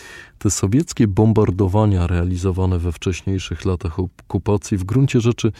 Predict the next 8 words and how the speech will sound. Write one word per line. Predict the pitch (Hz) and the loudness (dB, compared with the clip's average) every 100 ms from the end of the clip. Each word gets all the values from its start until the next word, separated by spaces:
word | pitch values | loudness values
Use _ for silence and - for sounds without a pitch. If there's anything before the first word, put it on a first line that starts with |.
| - - - | -12 -20 -20
z | - | -10
punktu | - 135 143 | -4 -2 0
widzenia | 120 117 120 113 | 0 2 4 2
Polaków, | - 101 101 120 - - 107 | 2 2 2 0 -2 -6 -6
warszawiaków | 90 87 - 90 95 95 90 92 | -6 -8 -6 -2 0 0 -2 -2
więcej | 87 92 90 | -2 0 -2
szkód | - - 113 98 | -4 -6 -2 -2
wyrządziły | 92 82 87 85 87 85 | -2 0 0 0 -2 -2